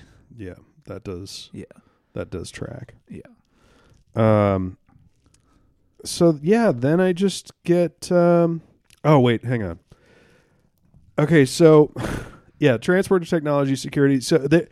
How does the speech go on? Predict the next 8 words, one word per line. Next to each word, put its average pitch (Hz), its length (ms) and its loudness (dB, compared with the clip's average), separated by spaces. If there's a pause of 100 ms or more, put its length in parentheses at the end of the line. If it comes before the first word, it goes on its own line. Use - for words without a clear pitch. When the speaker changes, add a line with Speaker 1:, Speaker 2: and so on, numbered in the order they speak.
(280)
Speaker 1:
the 156 80 4
Ferengi 202 580 0
are 160 160 2
able 160 300 4
to 147 580 4
take 196 460 0
three 170 320 -2
people, 139 580 0